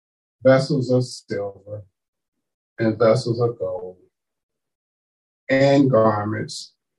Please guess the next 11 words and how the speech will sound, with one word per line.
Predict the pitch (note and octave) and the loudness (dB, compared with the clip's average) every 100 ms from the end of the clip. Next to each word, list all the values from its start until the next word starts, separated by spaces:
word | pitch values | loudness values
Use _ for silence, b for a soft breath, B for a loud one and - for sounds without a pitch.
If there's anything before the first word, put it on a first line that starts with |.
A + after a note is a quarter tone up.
| _ A2+ | _ -6
and | A2 A2 A2 - _ _ A#2 | -4 -4 -8 -14 _ _ -6
armor | A2 G#2+ G#2 A2+ B2+ C3+ _ _ _ _ _ _ _ _ _ _ - | -4 -4 -2 -2 -2 -6 _ _ _ _ _ _ _ _ _ _ -4
and | A2 A#2+ | 0 0
spices, | B2+ - G2+ G#2 A2 - A2 G#2+ G#2+ - _ _ _ _ | -2 -2 0 0 -4 -10 -12 -12 -14 -18 _ _ _ _
horses | A#2 A2+ A2 - A2 A2 - - _ _ B2+ | 0 2 2 0 -4 -4 -8 -18 _ _ 0
and | B2+ B2+ | 4 4
mules, | G2+ G2 G2 G2 G2+ - - _ _ _ _ _ _ _ _ _ _ - | 2 -6 -14 -20 -20 -18 -20 _ _ _ _ _ _ _ _ _ _ -6
a | A2 | -4
rate | G#2 A2 A2+ - - - _ _ _ _ _ _ _ _ _ | -4 0 0 -2 -10 -20 _ _ _ _ _ _ _ _ _
year | A2+ B2+ B2+ C3+ C3+ B2 _ _ _ _ _ | 0 4 4 4 0 -4 _ _ _ _ _
by | B2 B2+ | -6 -4